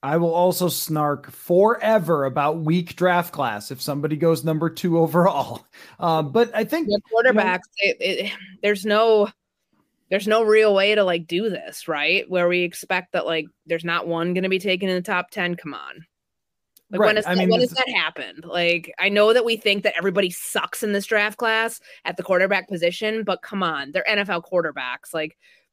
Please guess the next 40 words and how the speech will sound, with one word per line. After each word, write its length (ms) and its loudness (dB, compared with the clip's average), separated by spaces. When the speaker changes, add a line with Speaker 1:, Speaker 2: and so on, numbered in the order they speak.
Speaker 2:
you 60 -4
know, 220 -6
at 120 -6
some 200 0
point 420 0
they 120 2
are 60 2
going 220 2
to 80 -2
be 80 -2
play-, 360 -2
college 340 -2
quarterbacks 420 -2
playing 280 -2
in 60 -4
the 140 -4
N 80 -8
F 160 -10
L. 140 -6
Like, 160 -12
they're 220 -4
going 340 2
to 60 -2
be 120 -4
drafted. 460 -4
They 100 -2
are 80 -4
going 480 -2
to 120 -8
play. 500 -8
Even 240 -2
if 140 -2
it's 180 -6
not 240 0
last 320 -2
year's 180 -2
class, 340 -4
doesn't 300 -4
mean 380 -2
that 300 -4